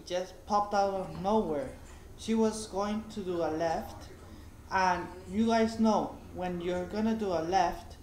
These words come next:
you have to stop, mandatory, and this was an intersection. Well, let's say an intersection. So, we were passing through the main street, the one hundred seventh Street,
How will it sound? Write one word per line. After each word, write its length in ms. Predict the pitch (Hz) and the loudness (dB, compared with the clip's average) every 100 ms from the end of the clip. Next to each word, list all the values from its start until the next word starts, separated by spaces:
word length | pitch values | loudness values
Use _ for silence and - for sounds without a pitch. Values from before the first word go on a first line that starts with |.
| - | -10
you 100 | 185 | -6
have 220 | 180 180 | -4 -4
to 100 | 180 | -6
stop, 720 | - - - 202 156 180 - - - - - - - - - - - - | -10 -6 4 8 8 4 -2 -14 -16 -16 -16 -16 -16 -16 -16 -16 -16 -12
mandatory, 840 | 165 185 208 185 175 170 156 147 143 120 | -2 2 2 0 -8 -4 -2 -2 -6 -2
and 200 | 185 190 | 0 4
this 160 | 226 | 2
was 280 | 247 262 254 | 4 2 2
an 260 | 208 180 - | 0 -2 -2
intersection. 800 | 233 254 220 - 156 139 - - - - - | 0 0 -2 -6 -8 -12 -12 -14 -14 -12 0
Well, 360 | 190 175 - - 180 180 - - - | 2 2 0 -12 -12 -12 -14 -16 -12
let's 260 | 175 190 190 | -2 -2 -2
say 160 | 196 | -4
an 180 | 170 170 | -2 0
intersection. 720 | 214 220 170 - 147 - - 127 - - - - - - - - - - | 2 0 -2 -8 -8 -8 -10 -12 -14 -16 -16 -14 -14 -16 -18 -18 -18 -12
So, 480 | - 240 202 - - - - - - - - - 170 | 2 6 6 4 -4 -16 -18 -18 -16 -16 -18 -14 -4
we 160 | 208 | 2
were 200 | 247 269 233 - | 6 6 4 2
passing 560 | 202 220 226 247 247 240 | 4 4 4 2 2 -2
through 220 | 208 202 | -2 -2
the 140 | 196 180 | 0 -2
main 400 | 180 185 190 202 | -2 -2 -4 -8
street, 500 | - - 185 160 165 - - - - - - - | -10 -6 -4 -4 -6 -12 -16 -16 -16 -18 -12 -2
the 100 | 175 | -2
one 260 | 175 180 | 0 0
hundred 320 | 196 202 185 160 | 0 0 -2 -2
seventh 400 | 180 180 165 160 | -2 -2 -2 -8
Street, 380 | - 160 156 | -8 -6 -6